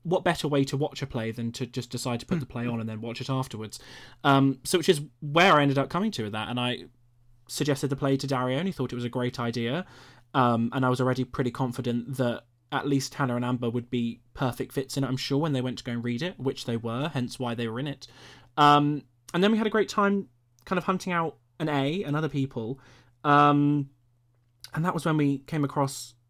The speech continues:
the absolutely fantastic Barbara, who, m-,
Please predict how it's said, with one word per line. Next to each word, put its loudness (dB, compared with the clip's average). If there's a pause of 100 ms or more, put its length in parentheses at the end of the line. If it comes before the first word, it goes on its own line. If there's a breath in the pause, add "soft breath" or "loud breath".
(200)
the -4
absolutely -4
fantastic -6
Barbara, -8
who, -8 (1000 soft breath)
m-, -6